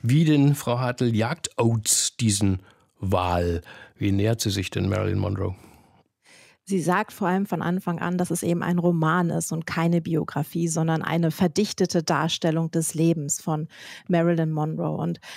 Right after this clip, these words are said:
Speaker 2: dafür kondensiert sie so verschiedene Ereignisse zusammen. Beispielsweise, ähm, ist Marilyn Monroe oder damals noch Norma Jean Baker nicht bei mehreren Pflegefamilien, sondern es wird nur die Situation in einer Pflegefamilie geschildert. Auch hat sie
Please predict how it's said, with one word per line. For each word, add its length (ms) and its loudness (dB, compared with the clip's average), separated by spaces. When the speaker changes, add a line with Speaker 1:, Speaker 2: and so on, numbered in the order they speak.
Speaker 2:
dafür 460 2
kondensiert 760 2
sie 100 -2
so 140 0
verschiedene 540 0
Ereignisse 680 -2
zusammen. 400 -2
Beispielsweise, 720 0
ähm, 480 0
ist 300 0
Marilyn 460 0
Monroe 260 2
oder 180 2
damals 440 0
noch 180 0
Norma 300 0
Jean 240 -2
Baker 420 2
nicht 260 0
bei 140 2
mehreren 480 4
Pflegefamilien, 840 0
sondern 320 -2
es 200 -4
wird 160 -2
nur 180 -2
die 140 -6
Situation 760 0
in 140 -2
einer 380 0
Pflegefamilie 800 -2
geschildert. 580 -6
Auch 360 0
hat 260 -2
sie 300 0